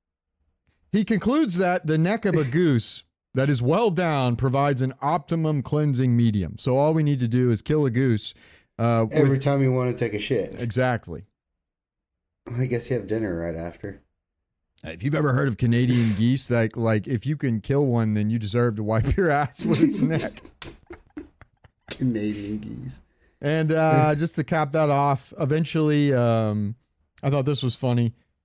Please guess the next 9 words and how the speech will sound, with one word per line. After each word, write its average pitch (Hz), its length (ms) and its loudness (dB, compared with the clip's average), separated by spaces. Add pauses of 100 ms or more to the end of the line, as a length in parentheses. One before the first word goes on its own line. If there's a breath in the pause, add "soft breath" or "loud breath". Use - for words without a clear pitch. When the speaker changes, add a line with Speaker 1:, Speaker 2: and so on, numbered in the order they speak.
(760)
Speaker 1:
Uh, 113 220 -2
where 113 180 0
is 101 140 0
it? - 160 -4 (1800)
Hang 113 220 -4
on, 98 140 -4
I'm 98 100 -6
sorry. 101 520 -4 (120)
Um, 139 1120 0